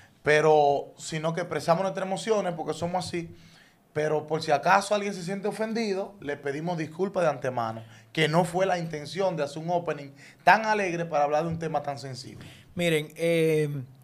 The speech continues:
Speaker 2: la verdolaga, eh, se hizo famoso, como mucha gente se hace famoso a través de las redes sociales, por alguna chercha, eh, existía un relajo porque andaba en un motor,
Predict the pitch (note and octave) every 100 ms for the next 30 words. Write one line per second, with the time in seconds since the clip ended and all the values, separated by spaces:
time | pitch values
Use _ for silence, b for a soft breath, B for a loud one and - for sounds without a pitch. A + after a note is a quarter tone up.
0 | B B B - D#3+ E3+ E3+ F#3 A#3 G3
1 | F3+ - - _ _ _ _ _ D3 D3
2 | D3 C#3+ C#3 C3+ - E3 E3+ F#3 G3+ A3
3 | A#3 A3 G3+ F#3+ F#3 - E3+ D#3 F#3 G3+
4 | F3+ G3 E3+ E3+ E3 E3 E3+ G#3 F3+ E3+
5 | D3+ D#3+ F3 E3 E3+ D#3+ D#3 D4 G#3 F#3+
6 | F3 B B B - D3+ D3 D#3+ E3 -
7 | G3 G3 - D#3+ D#3 C#3 D3 C3+ C#3 D#3
8 | E3+ D#3+ D3+ G3 F#3 D#3 D#3 D#3 D#3+ D#3+
9 | D#3+ D#3+ D3+ F#3+ F#3+